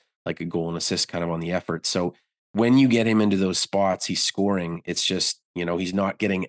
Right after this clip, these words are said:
as many opportunities, obviously, with Bedard there, but he's getting more puck touches, um, able to kinda shoot on the one-timer, but teams are expecting it now. So they're really kinda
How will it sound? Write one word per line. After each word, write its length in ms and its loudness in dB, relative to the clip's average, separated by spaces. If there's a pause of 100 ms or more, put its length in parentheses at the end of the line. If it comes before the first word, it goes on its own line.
as 380 -2
many 240 0
opportunities, 640 -4
obviously, 480 -6
with 220 -10
Bedard 340 -6
there, 160 -6
but 160 -6
he's 140 0
getting 200 2
more 160 4
puck 240 -4
touches, 460 -2 (460)
um, 400 0
able 180 0
to 80 0
kinda 240 -2
shoot 200 0
on 60 0
the 80 0
one-timer, 520 -2
but 180 -6
teams 280 2
are 80 0
expecting 460 -4
it 120 -6
now. 200 -4
So 160 -6
they're 140 -4
really 220 -2
kinda 340 -6